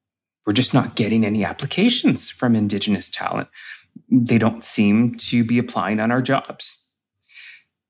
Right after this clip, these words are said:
Well, it's so crucial to understand that, of course, they're not applying for our jobs. Of course, they're not even seeing them, because everything that we do has been tailored to our reality. We're going where we would go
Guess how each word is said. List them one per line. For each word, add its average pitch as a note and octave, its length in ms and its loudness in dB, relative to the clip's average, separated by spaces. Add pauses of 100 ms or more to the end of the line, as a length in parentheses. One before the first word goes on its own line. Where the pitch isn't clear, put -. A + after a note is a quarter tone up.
(340)
Well, C#3 360 0 (440)
it's - 160 -6
so E3+ 180 4
crucial D#3 460 2
to A#2 160 -2
understand A#2+ 720 0
that, - 200 -8 (280)
of - 140 -14
course, C4 420 0
they're E3+ 100 0
not A2 200 2
applying G2 440 -4
for G#2+ 180 -4
our G2 120 0
jobs. - 640 -4 (100)
Of - 160 0
course, - 520 0
they're F#3 100 -2
not B2+ 180 2
even E3 200 -2
seeing G3 440 0
them, E2+ 240 -4 (580)
because D3 520 2
everything F#3 480 2
that C3 140 -4
we C#3 100 0
do C3 580 0 (240)
has C#3+ 200 0
been C#3+ 300 0
tailored C#3 560 -2 (140)
to C3 680 2 (240)
our B2+ 200 0
reality. B2+ 640 -2 (180)
We're C#3+ 160 2
going C#3+ 380 2
where C3+ 160 2
we C#3+ 160 2
would D3 240 0
go - 220 -6